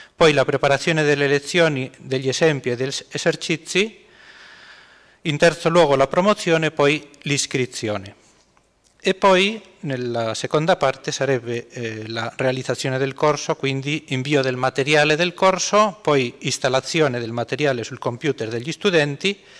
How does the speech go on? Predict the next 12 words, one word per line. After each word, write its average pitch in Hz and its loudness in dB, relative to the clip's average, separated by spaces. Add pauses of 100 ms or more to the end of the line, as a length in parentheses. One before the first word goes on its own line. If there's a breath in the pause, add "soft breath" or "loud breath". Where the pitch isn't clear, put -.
(180 loud breath)
e, - -2 (100)
eh, - -16
controllo 147 2
dell'apprendimento 139 0
e 143 -6 (100)
a-, 127 -12
alla 147 -2
fine 117 -6
i 123 -10
risultati, 110 -10
le 120 -8
conclusioni. - -14